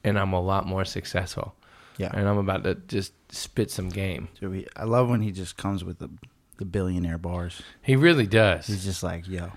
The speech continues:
Speaker 1: He says, "I don't have billions of streams. I have billions of dollars."
Speaker 2: Yeah.
Speaker 1: He said that.
Speaker 2: That's gangster as fuck.
Speaker 1: Yeah. So take your fucking streams,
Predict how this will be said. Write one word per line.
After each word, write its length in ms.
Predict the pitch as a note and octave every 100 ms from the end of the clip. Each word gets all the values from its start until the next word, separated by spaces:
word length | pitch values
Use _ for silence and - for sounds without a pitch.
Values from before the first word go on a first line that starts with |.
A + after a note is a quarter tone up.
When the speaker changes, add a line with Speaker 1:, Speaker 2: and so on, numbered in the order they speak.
| - _
Speaker 1:
He 100 | C3+
says, 300 | - D3+ C3
"I 360 | - C#3+ D3+ D3 A#2
don't 200 | C3+ D3
have 200 | C3+ G#2+
billions 340 | A2+ G#2+ G2+
of 80 | G2
streams. 540 | - - G#2+ G#2 A2 -
I 80 | A#2+
have 300 | B2+ G#2+ G#2
billions 420 | - A2+ A#2+ A#2
of 100 | A2
dollars." 600 | G#2+ G#2+ A2 F2 - - -
Speaker 2:
Yeah. 240 | - F2 A2+ - _
Speaker 1:
He 120 | A#2
said 260 | - C#3 A2+
that. 180 | - - -
Speaker 2:
That's 160 | - F#2+
gangster 480 | F#2 G2 G2 F#2 F2+
as 80 | F2
fuck. 300 | - - - - _ -
Speaker 1:
Yeah. 320 | B2 C3+ A2 - - _ _
So 120 | - -
take 240 | B2+ B2
your 80 | -
fucking 380 | - D3 - C#3+
streams, 720 | - - A#2 A2 A2 -